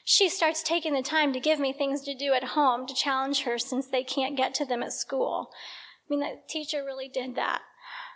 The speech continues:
But what first grader wants to work at home after they've been at school all day?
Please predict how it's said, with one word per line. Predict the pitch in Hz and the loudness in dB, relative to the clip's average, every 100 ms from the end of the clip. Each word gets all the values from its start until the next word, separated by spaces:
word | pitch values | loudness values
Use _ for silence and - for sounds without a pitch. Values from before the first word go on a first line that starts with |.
| _ _ _ _ _ - | _ _ _ _ _ 0
But | 277 294 | 2 6
what | 294 - | 4 4
first | 311 302 - - | 2 2 2 2
grader | 247 247 247 | 4 4 2
wants | 247 262 - - | 2 0 -2 -2
to | - 240 | 0 2
work | 262 262 240 | 2 2 0
at | 214 | -2
home | - 277 262 | 2 2 2
after | - - | -2 -2
they've | 233 240 240 | 0 0 2
been | 240 | -2
at | - | -2
school | - - 269 240 | -4 0 2 4
all | 240 247 | 2 0
day? | 254 175 240 | -2 -2 -6